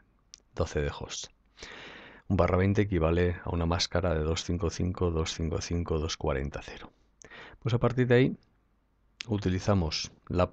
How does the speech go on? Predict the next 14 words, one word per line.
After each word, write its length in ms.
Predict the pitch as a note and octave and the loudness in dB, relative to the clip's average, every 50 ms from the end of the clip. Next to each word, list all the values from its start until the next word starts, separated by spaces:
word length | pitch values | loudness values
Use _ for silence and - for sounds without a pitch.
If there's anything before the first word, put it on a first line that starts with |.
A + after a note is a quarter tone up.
| _ _ - | _ _ -12
la 240 | - G#2 G2 F#2+ F#2+ | -6 -2 0 0 0
primera 380 | - G2+ G#2 G#2+ A2+ A2 A2 | 2 2 2 2 4 4 4
dirección, 600 | G#2 G#2 G#2+ G#2 G#2 - - A#2 G#2+ F2+ E2 D2+ | 2 2 2 0 -2 0 2 2 2 2 2 0
la 140 | F#2 F2+ E2+ | -2 -4 -2
propia 300 | - G2 F#2 - - F#2+ | 0 0 0 2 2 2
de 80 | F#2 F2+ | 2 4
la 100 | F2 F2+ | 2 2
subred, 380 | - G#2+ G#2+ A#2 C3 D3 E3 - - - - - _ _ _ _ _ _ _ _ _ _ - | 0 -2 -2 2 2 0 0 0 -6 -14 -16 -20 _ _ _ _ _ _ _ _ _ _ -10
la 200 | - - - E2 | -8 -6 -4 -2
veintidós 880 | F2+ F2 E2+ F2 - - - D#2+ D#2+ F2+ F2+ F2+ - - - - - _ _ _ _ _ _ _ | 0 0 0 -2 -4 -6 -6 -4 0 0 0 0 0 -4 -10 -12 -18 _ _ _ _ _ _ _
punto 360 | - - G2 F#2 F#2 - F2 - | -8 -6 -4 -4 -2 -4 -4 -4
cero 240 | - F2 D#2 D2+ | -2 -2 -2 -2
punto 260 | - F#2 F2+ F#2 A2+ G#2+ | -2 -2 -2 0 0 0
cero, 320 | - C3+ C3+ C#3 D#3+ F#3 | 2 4 4 4 2 0